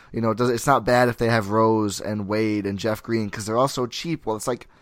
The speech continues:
like, that's a, a front office concern and a, an ownership concern, but, like,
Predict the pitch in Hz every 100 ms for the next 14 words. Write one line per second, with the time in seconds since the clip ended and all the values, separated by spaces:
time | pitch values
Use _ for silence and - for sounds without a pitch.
0 | _ _ _ _ _ - 127 - 156 190
1 | 170 135 - 123 120 - 143 147 113 147
2 | 135 - 123 107 113 110 107 98 - 104
3 | 101 95 76 98 85 117 131 113 - 104
4 | 101 95 95 110